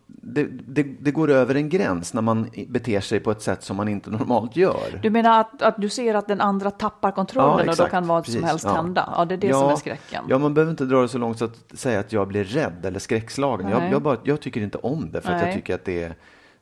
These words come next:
Speaker 1: Ja, det,
Speaker 2: Det blir för
Speaker 1: då, då har,
Speaker 2: starkt.
Speaker 1: ja, då har man ju tappat, liksom, den konflikten man har. Då är man inne i någonting annat. Vem skriker högst, liksom?
Speaker 2: Mm, ja, ja. Och det här kommer nästa sätt att hantera konflikter.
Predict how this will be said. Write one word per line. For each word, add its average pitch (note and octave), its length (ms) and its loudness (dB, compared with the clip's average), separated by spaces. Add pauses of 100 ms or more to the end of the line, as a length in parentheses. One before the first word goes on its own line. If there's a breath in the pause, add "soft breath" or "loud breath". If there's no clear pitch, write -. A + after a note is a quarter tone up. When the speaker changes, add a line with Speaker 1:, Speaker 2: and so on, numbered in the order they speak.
(400)
Speaker 1:
Ja, F2+ 360 -10
det, - 160 -8
Speaker 2:
Det B3 80 -2
blir G3+ 120 0
för - 100 -4
Speaker 1:
då, C3+ 80 -2
då C#3 60 -2
har, D#3+ 80 4
Speaker 2:
starkt. C3+ 240 -2
Speaker 1:
ja, C#3 120 2
då C3+ 100 -2
har C#3 80 -2
man D3 100 -2
ju D3 80 -4
tappat, A2+ 520 -8
liksom, A2+ 240 -6
den G2 200 -4
konflikten G#2+ 500 -8
man G#2+ 120 -6
har. - 440 -6
Då G2+ 100 -4
är B2+ 80 -4
man D3+ 120 -4
inne B2 180 -4
i G2+ 40 -4
någonting G#2 260 -6
annat. A2+ 320 -6
Vem A2+ 180 -4
skriker A2 380 -6
högst, - 420 -10
liksom? - 260 -14 (800 soft breath)
Speaker 2:
Mm, F3+ 320 -4
ja, G3+ 160 -4
ja. G#3+ 240 -6 (760 loud breath)
Och B3+ 220 4 (340)
det A#3+ 100 2
här C4+ 120 2
kommer B3+ 220 0
nästa A3+ 320 -2
sätt E3+ 260 -4
att D3 140 -4
hantera - 440 -8
konflikter. - 600 -10